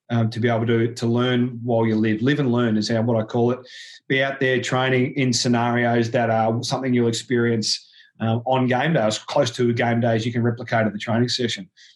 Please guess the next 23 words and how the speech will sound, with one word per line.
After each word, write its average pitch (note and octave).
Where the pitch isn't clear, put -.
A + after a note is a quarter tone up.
A-, B2
and A#2+
I'm, A#2
I'm, A2
I'm C3
really D3+
big C3
on A#2
that, A2+
particularly E3
in C3
women's C3
footy, B2+
where A#2+
they've, A#2
they're -
coming C3+
from A2+
backgrounds A#2
where A#2
they A2+
haven't A#2+
had, A#2